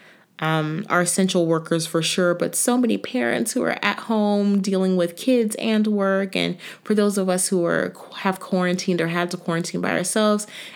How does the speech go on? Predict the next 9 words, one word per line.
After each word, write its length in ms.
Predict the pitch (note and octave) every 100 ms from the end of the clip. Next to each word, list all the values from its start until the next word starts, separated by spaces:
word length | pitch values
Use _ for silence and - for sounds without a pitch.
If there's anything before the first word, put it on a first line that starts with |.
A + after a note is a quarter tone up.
| -
it 100 | C#4+
has 220 | G4+ C4
really 380 | F#3+ G3 A3+ B3
been 560 | G#3+ F3+ F3+ F3+ F#3 - - -
an 200 | F#3 -
unprecedented 920 | E3 F3+ F#3 - F3 E3 F3 E3+ D#3+
time 380 | - F3 E3 E3
for 160 | E3 D#3+
change 800 | D#3+ - D#3+ D#3 D3+ D#3+ -